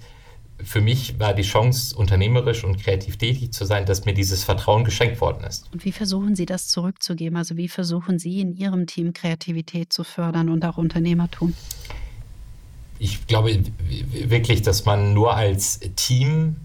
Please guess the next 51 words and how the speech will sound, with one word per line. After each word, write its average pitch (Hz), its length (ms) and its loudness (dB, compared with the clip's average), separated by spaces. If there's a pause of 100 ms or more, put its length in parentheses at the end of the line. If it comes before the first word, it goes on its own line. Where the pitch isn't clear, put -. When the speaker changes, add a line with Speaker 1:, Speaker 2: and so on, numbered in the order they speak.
Speaker 1:
als 107 160 2
Einzelperson 123 600 4
mag 113 180 2
man 107 140 4
mal 104 120 4
ein 95 160 2
Match 113 260 2
zu 123 100 0
gewinnen, 104 180 2
aber 98 160 4
nur 101 100 4
als 95 200 2
Team, 123 320 4
hier 117 100 6
ist 95 160 2
ja 104 80 4
Michael 110 320 2
Jordan, 107 300 6
gewinnt 101 240 2
man 104 140 4
nur 98 300 4
Championships. 110 760 0 (340)
Und 101 80 2
ich 95 120 4
glaube 104 300 2
wirklich, 113 380 2
als 95 220 2
Team 135 260 4
kann 113 140 2
man 104 100 4
nur 113 140 2
funktionieren, 117 680 2
wenn 101 140 2
jeder 104 340 2
weiß, 107 460 2 (260)
dass - 140 2
seine 95 180 4
Rolle 107 300 4
ist 123 180 2
und 104 100 0
man 98 140 4
auch 90 80 2
Vertrauen 107 600 4
hat 110 140 0
in 101 100 2
die 90 80 4
Fähigkeiten 101 560 0
und 92 80 4
Kompetenzen 92 580 2
der - 120 2
anderen. 90 340 0